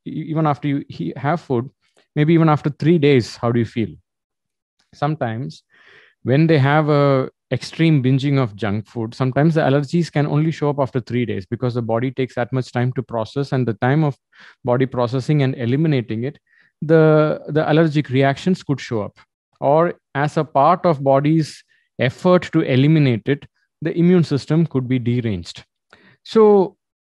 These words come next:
so sometimes people come and say, "I only had it, like, few days ago, but why is it showing right now?" Because the body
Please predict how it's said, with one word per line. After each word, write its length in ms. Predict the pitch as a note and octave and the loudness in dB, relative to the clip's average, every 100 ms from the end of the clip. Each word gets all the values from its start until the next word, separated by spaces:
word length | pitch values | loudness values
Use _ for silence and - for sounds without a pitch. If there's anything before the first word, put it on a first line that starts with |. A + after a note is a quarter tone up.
| C#3+ _ _ - - | -18 _ _ -20 -16
so 240 | E3+ E3 D#3+ | -6 -4 -2
sometimes 480 | D#3 D#3 D#3 D3+ | -2 -2 -4 -4
people 300 | - C#3 D3 | -8 -8 -6
come 200 | B2+ C3+ | -4 -4
and 120 | C3+ C3 | -4 -4
say, 160 | B2+ | -6
"I 220 | C#3+ D3 | -2 0
only 200 | D#3 F#3+ | 0 0
had 200 | F3+ E3+ | 0 0
it, 120 | E3+ F3 | 0 -2
like, 140 | D#3 | -4
few 200 | - F3 | -2 0
days 280 | D3+ E3 D#3+ | 2 2 0
ago, 200 | C3+ C3 | -2 0
but 220 | C3+ C3 | 0 0
why 160 | B2+ C#3 | 0 0
is 160 | D3 | -2
it 100 | C#3+ | -8
showing 320 | - C#3 C#3 | -8 -6 -4
right 180 | C3 B2 C#3 | -4 -6 -4
now?" 140 | B2 | -6
Because 320 | F#2+ B2+ C3 | -4 -6 -6
the 60 | D3 | -4
body 440 | C#3 D#3+ F3+ C#3+ | -2 -2 -4 -6